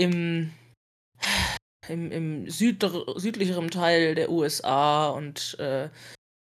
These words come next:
die Gottesgläubigkeit nimmt seltsame Ausmaße an, sagen wir's mal so.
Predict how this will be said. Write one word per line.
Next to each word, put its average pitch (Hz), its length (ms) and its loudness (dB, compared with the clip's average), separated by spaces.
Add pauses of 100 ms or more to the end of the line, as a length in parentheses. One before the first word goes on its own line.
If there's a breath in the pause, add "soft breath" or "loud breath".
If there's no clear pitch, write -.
(320)
die 185 640 6 (840)
Gottesgläubigkeit 190 1700 4 (600)
nimmt 202 400 2
seltsame 175 840 2
Ausmaße 160 600 2
an, 151 300 -8
sagen 175 220 4
wir's 170 140 -2
mal 156 140 -6
so. 147 240 -4